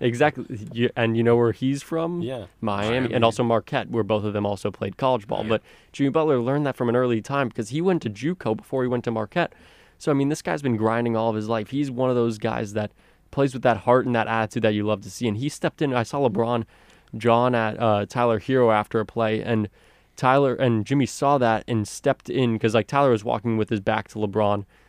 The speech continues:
Speaker 1: letting the, letting the hater talk and just go on. But Jimmy stepped in and went at LeBron, and that's someone that's gonna fight for your team day in and day out, and that's something I love to see out of my teams.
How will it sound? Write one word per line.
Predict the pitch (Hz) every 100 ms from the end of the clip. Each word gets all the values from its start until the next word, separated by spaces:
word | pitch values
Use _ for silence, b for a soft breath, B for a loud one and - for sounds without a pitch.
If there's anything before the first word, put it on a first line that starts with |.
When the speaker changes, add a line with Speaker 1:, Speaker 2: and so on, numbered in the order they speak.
| b b
Speaker 1:
letting | 127 120 120 117
the, | 113 107 107 - - - _ b b b -
letting | 131 123
the |
hater | 101 120 117
talk | 104 117 107 117
and | 104
just | 104
go | 110 113
on. | 107 107 104 101
But | 113 113 110 -
Jimmy | 143 143
stepped | - 143 127 -
in | 139 120
and | 110 107
went | 117
at | 113 107
LeBron, | 110 104 107 - -
and | 123 113 110
that's | 120 -
someone | 151 135 123
that's | 110
gonna | 131 110
fight | - 123 127
for | 139
your | 120
team | 113 - 117 104
day | 113 120
in | 117
and | 110
day | 107 104
out, | 104
and | 107
that's | 120
something | 147 120
I |
love | 104 107 98
to | 107
see | - 104 95
out | - 110
of |
my | 104 101
teams. | 98 - -